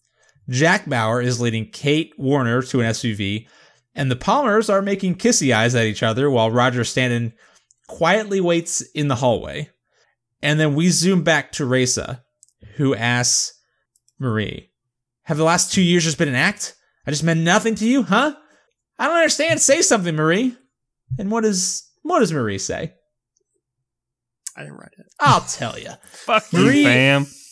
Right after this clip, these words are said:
Speaker 3: <laughs>
Speaker 1: Marie sheds a single tear, which
Speaker 3: Much
Speaker 1: I don't
Speaker 3: like
Speaker 1: know
Speaker 3: the,
Speaker 1: if it
Speaker 3: uh, American Indian in, uh, the Native American in, <laughs> in the commercial about littering.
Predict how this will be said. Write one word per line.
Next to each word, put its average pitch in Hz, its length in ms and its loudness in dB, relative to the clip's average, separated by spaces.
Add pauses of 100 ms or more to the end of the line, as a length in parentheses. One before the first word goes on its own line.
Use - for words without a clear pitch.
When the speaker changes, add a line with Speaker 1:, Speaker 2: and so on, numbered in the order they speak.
(260)
Speaker 3:
<laughs> 269 500 2
Speaker 1:
Marie 190 380 4
sheds 175 480 0
a 123 300 -2
single 175 720 -2
tear, 120 580 -10 (720)
which - 440 -4 (360)
Speaker 3:
Much 147 180 2
Speaker 1:
I - 20 2
don't 202 100 2
Speaker 3:
like 175 120 4
Speaker 1:
know 208 100 2
Speaker 3:
the, 170 140 4
Speaker 1:
if 147 100 6
it 135 160 2
Speaker 3:
uh, - 40 -6
American 131 440 0
Indian 110 640 -2
in, 104 220 -8
uh, 101 340 -10 (540)
the 120 80 -2
Native 113 240 0
American 110 520 0
in, 107 140 0
<laughs> - 360 0 (200)
in 185 200 -2
the 143 140 -4
commercial 135 460 0
about 113 220 2
littering. 101 460 -6